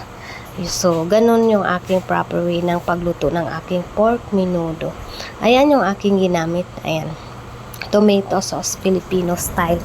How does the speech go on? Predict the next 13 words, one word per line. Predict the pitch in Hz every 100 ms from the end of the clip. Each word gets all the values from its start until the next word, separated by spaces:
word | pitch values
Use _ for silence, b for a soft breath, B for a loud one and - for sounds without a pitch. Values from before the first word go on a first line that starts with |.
| B B B
Diba, | 190 190 202
yan | 196
din | 190 190 185
yung | 180
ginagamit | 180 175 170 165 165 -
natin | 165 180
kapag | 175 175 175 175
nagluluto | 170 175 175 170 175 165
tayo | 165 165 160
ng | 165 220 285 311 B B B
spaghetti. | - - 185 170 170 170 165 -
And | 170 170
then, | 247